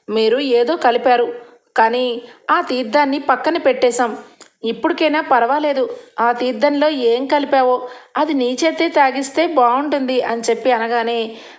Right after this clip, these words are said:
కనకం, "ఈరోజు ఈ రుద్రానికి ఆ వినాయకుడు కాపాడాడురా.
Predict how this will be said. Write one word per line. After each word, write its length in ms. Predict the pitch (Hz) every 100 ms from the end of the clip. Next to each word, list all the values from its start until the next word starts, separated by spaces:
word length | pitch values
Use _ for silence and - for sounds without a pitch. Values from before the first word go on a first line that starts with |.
| -
కనకం, 460 | 226 220 247 226 214 - - _ _ -
"ఈరోజు 880 | 226 233 196 214 226 254 226 - - _ -
ఈ 160 | 247 247
రుద్రానికి 800 | 208 214 285 262 233 254 247 226 220
ఆ 200 | 226 208
వినాయకుడు 840 | 202 202 262 240 240 240 233 202 - - -
కాపాడాడురా. 840 | 254 247 262 294 254 214 220 214